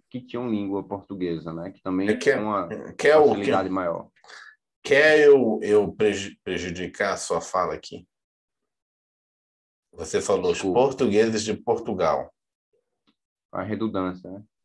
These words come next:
Speaker 2: Não.
Speaker 1: <laughs> Hã?
Speaker 2: Não, porque pode ter um português que não é de Portugal, porque também tem o português naturalizado.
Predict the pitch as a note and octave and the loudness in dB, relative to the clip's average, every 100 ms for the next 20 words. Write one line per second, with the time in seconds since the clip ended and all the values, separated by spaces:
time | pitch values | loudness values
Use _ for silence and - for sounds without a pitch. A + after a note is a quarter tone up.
0 | - C#3+ C#3 F#2 A2 D3+ - - D#3+ A#2+ | -6 -2 0 0 -2 -2 -2 0 0 -2
1 | - - _ _ G#2+ B2+ - _ _ _ | -6 -18 _ _ -2 -2 -6 _ _ _
2 | A#2 D3 A2 G2 A2 - - _ - - | -2 0 2 0 -2 -8 -20 _ -20 -4
3 | G#2 - A2+ C3 C3 - C3 B2+ C3+ C3+ | -4 0 0 2 0 0 -2 0 0 0
4 | A#2+ A2+ C3+ - E3 E3 D#3+ - - F#2+ | 0 0 0 0 2 2 0 -2 -2 -2
5 | D#2+ B1 A#1 _ _ _ _ - F2 F#2+ | -4 -4 -6 _ _ _ _ -8 -2 2
6 | A#2+ F#2+ A2+ C#3 - C3+ C3+ A2+ F#2+ F2 | 2 4 2 2 0 0 2 0 0 -2
7 | F2 A2 G#2+ F#2 G2 G2 F2+ F2 F#2+ E2+ | -2 0 0 0 -2 -2 -2 -2 0 -2
8 | D2 D#2+ C#2 | -2 -4 -4